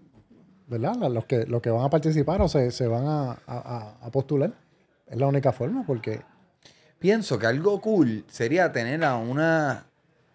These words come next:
Speaker 2: a alguien de la prensa que haga las preguntas allí, ¿sabes?
Speaker 1: Ujú.
Speaker 2: No sé, si en el Senado o en conferencias de prensa o, o quizás tra-,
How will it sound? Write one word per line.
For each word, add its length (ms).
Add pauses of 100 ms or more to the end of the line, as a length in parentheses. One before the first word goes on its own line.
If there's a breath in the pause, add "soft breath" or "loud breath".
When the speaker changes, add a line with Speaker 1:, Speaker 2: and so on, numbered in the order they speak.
(220)
Speaker 2:
a 120
alguien 460
de 120
la 180
prensa 560 (1040)
que 300
haga 400
las 140
preguntas 1080
allí, 640
¿sabes? 460
Speaker 1:
Ujú. 100
Speaker 2:
No 60
sé, 340 (180)
si 120
en 60
el 100
Senado 680
o 80
en 60
conferencias 500
de 120
prensa 680 (380)
o, 500 (880)
o 160
quizás 300
tra-, 260